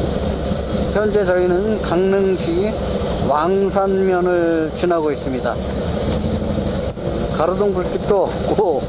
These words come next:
어, 산길이고 굉장히 와인딩도 심하고 그래서 좀 조심스럽게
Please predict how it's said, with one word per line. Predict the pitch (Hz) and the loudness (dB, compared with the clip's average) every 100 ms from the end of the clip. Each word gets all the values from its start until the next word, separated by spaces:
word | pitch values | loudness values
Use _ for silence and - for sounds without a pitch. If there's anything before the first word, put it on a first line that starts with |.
| - - - - - | -6 -4 -4 -2 -2
어, | 131 | -2
산길이고 | 143 226 220 233 214 185 175 190 175 123 - - - - - | 0 0 0 0 0 0 0 2 2 0 -4 -6 -6 -6 -4
굉장히 | 135 151 180 185 | -2 0 2 2
와인딩도 | 151 151 175 170 170 175 | 2 2 2 0 0 0
심하고 | 185 202 185 175 | 0 0 0 0
그래서 | 165 147 185 151 117 - - - 196 156 | 0 2 0 0 -2 -4 -4 -2 -2 -2
좀 | 139 131 | -2 0
조심스럽게 | 160 170 170 156 151 - 147 175 | 0 0 2 0 0 0 2 2